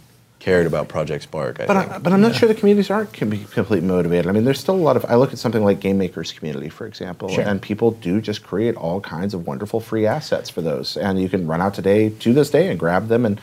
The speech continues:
Speaker 1: Mm.
Speaker 2: insert them into your games and use them. Uh, they're under different licenses, but
Speaker 3: Yeah, no
Speaker 2: they're very
Speaker 3: doubt.
Speaker 2: generous.
Speaker 3: There are
Speaker 2: And
Speaker 3: hundreds and hundreds of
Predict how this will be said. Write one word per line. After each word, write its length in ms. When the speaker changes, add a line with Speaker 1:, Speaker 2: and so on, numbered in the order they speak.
Speaker 1:
Mm. 200
Speaker 2:
insert 260
them 120
into 120
your 80
games 320
and 100
use 220
them. 140
Uh, 160
they're 180
under 140
different 260
licenses, 560
but 120
Speaker 3:
Yeah, 20
no 160
Speaker 2:
they're 140
very 100
Speaker 3:
doubt. 60
Speaker 2:
generous. 360
Speaker 3:
There 120
are 20
Speaker 2:
And 100
Speaker 3:
hundreds 380
and 120
hundreds 360
of 260